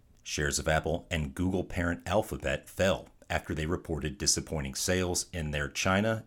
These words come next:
and advertising businesses, respectively, while shares of Intel and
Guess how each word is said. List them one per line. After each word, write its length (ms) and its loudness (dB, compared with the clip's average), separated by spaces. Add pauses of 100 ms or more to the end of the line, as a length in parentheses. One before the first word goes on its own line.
and 220 4 (100)
advertising 800 0
businesses, 680 -4
respectively, 800 -2 (460)
while 160 -2
shares 340 -2
of 160 -8
Intel 580 0
and 160 -6